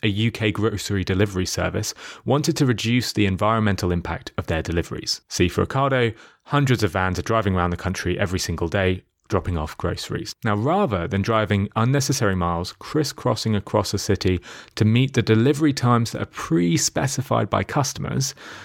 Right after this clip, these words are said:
Ocado wanted to nudge the customers towards picking delivery times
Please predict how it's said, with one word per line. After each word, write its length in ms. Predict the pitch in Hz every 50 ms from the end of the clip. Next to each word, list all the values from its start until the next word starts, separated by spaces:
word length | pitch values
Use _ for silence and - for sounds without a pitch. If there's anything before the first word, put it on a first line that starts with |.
| - - - -
Ocado 760 | - - - - - 190 220 226 196 117 95 98 107 127 139 -
wanted 320 | 120 123 123 - 135 131
to 140 | - - 127
nudge 500 | 123 123 127 139 160 180 196 185 - -
the 80 | - 113
customers 640 | - - - - - 92 90 87 95 107 - - -
towards 380 | - 117 123 131 135 131 -
picking 360 | - - 143 135 - 143 131
delivery 400 | 120 - 127 143 147 135 156 143
times 500 | 139 - 123 117 113 113 110 113 - -